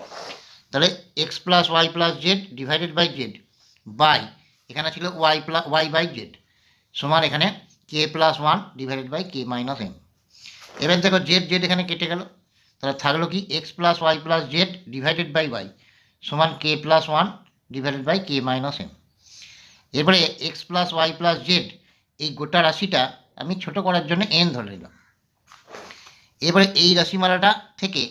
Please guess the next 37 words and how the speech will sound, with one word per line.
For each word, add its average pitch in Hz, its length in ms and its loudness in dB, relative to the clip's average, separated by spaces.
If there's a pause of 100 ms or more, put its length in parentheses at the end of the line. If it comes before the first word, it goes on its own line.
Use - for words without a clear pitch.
উভয় 170 300 0
পক্ষ 180 160 -10 (140)
থেকে 190 140 -2 (460)
এক 160 80 2 (100)
বিয়োগ 123 260 -8
করে 101 160 -16
দিলাম। 95 180 -20 (680)
তাহলে 139 180 -4
দেখো 151 140 4
এখানে 170 200 6
এক্স 175 160 -6
প্লাস 175 200 4
ওয়াই 170 200 4
প্লাস 170 260 2
জেড, 190 160 -2
আর 170 100 0
এখানে 156 180 -2
ওয়াই 147 220 2
একে 143 200 -8
ওয়াই 98 140 -6 (460)
সমান 147 300 -2
এখানে 156 160 2 (180)
এন 147 80 -2 (100)
মাইনাস 143 280 -2
ওয়ান। - 120 -12 (600)
এখানে 156 240 4
ওয়াই 160 260 8
আর 165 120 4
ওয়াই, 175 120 2 (160)
প্লাস 156 200 -4
ওয়াই 165 180 -6
মাইনাস 160 180 -8
ওয়াই 156 160 -6
কেটে 147 200 -6
গেল। 156 100 -6 (800)
তাহলে 135 160 0 (180)
এক্স - 140 0